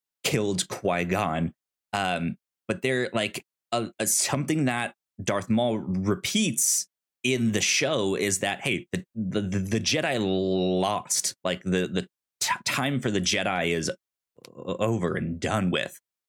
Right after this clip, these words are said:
Uh, and so to, to hear Darth Maul be saying that stuff and him holding on to, like, "No, we're still here," like, all that stuff. And then in this show, he's like, "Yeah, no, we lost.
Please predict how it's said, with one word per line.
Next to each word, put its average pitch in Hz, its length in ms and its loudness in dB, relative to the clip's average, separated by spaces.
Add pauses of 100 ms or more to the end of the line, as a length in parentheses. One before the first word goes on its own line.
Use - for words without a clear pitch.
(260)
Uh, 85 340 0
and 95 180 0
so 95 200 2
to, 101 420 0 (220)
to 107 120 2
hear 147 640 0 (520)
Darth 123 300 -2
Maul 101 280 2
be 90 200 -2
saying 113 560 2
that - 220 -2
stuff 123 380 -2
and 92 180 0
him 98 460 0 (720)
holding 110 340 0
on 101 280 2
to, 107 120 -2
like, 87 180 0
"No, 170 260 2
we're 165 120 0
still 170 220 2
here," 151 340 2
like, 131 180 0
all 120 120 2
that 127 180 -2
stuff. 127 280 -2
And 104 140 0
then 104 140 2
in 95 220 2
this 98 120 2
show, 110 300 2
he's 104 240 0
like, 92 220 0
"Yeah, 110 240 0
no, 98 420 0
we 110 160 2
lost. 101 460 0